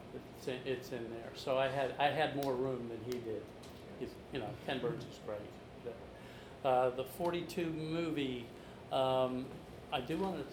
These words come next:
talk about something in that movie, about that, which is, I think, interesting. I like the movie okay, and some people were introduced to Jackie Robinson for the first time, uh, and, and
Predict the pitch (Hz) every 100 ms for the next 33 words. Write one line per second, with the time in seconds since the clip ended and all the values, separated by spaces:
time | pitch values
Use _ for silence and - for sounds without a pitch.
0 | - - 151 139 127 120 - 120 123 120
1 | 120 127 143 139 143 - - 131 - 117
2 | 113 123 123 - 135 - 135 127 - 127
3 | - 127 135 120 131 - - - - -
4 | - 165 175 156 131 123 120 123 117 -
5 | 131 123 120 143 123 - 127 123 123 120
6 | 117 127 135 123 120 113 120 120 - 123
7 | - 117 113 123 117 117 123 120 120 -
8 | 127 123 - 123 - - 123 127 131 131
9 | - - - 151 123 120 - - - -
10 | 123 120 120 117